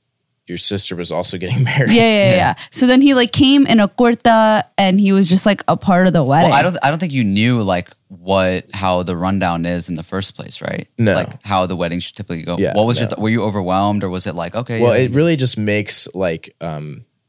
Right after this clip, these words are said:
Speaker 1: Western European weddings seem, like, very drab. <laughs>
Speaker 3: But also
Speaker 2: Why?
Speaker 3: a lot less expensive.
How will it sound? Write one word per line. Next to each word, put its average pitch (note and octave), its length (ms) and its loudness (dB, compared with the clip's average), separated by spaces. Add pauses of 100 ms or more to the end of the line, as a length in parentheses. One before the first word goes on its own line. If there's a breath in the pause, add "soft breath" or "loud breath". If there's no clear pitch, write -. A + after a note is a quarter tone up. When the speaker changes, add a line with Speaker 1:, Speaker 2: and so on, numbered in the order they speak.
(320)
Speaker 1:
Western F2+ 840 -4
European E2+ 640 -6
weddings D#2+ 420 -6
seem, E2 460 -8
like, C#2 260 -12
very D#2+ 1000 -6 (1000)
drab. C2 540 -8
<laughs> C#3 1040 4
Speaker 3:
But C3+ 160 2
also C#3 600 2
Speaker 2:
Why? G#3 400 4
Speaker 3:
a A2+ 60 2
lot A2+ 240 2
less A2+ 220 0
expensive. A2+ 1000 -2